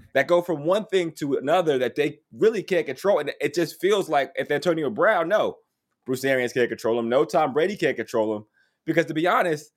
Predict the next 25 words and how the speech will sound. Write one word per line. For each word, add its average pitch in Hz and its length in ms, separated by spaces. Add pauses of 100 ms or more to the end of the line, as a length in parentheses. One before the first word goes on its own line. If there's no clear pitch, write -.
(180)
it - 80
doesn't 175 220
seem 208 180
like 165 140
he 175 60
can 156 100
control 143 280
himself. 113 360
So 143 100
I 151 60
do 220 240
have 185 260
compassion 135 680 (640)
in 156 180
there 143 180
when 127 140
I 131 100
see 147 260
that 120 180
moment, 113 280
'cause 113 140
it 131 120
is 160 200
like 139 280
a, 117 260